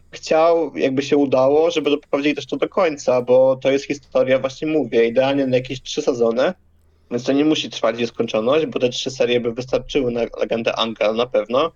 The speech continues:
Potem można ewentualnie rozwijać dalej uniwersum, chociażby przez Legendę Korry,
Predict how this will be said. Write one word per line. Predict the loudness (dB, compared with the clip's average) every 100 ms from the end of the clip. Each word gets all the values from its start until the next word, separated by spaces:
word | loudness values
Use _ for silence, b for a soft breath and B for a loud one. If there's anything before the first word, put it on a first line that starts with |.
| _ -10 -4
Potem | -2 -2
można | -2 -2
ewentualnie | -2 -2 -2
rozwijać | -4 -2 -2 0
dalej | 0 0
uniwersum, | -2 -4 -2 -2 -2 -8 -10 -8
chociażby | -6 -6 -6
przez | -10 -8 -6
Legendę | -4 -4 -2
Korry, | 0 0 0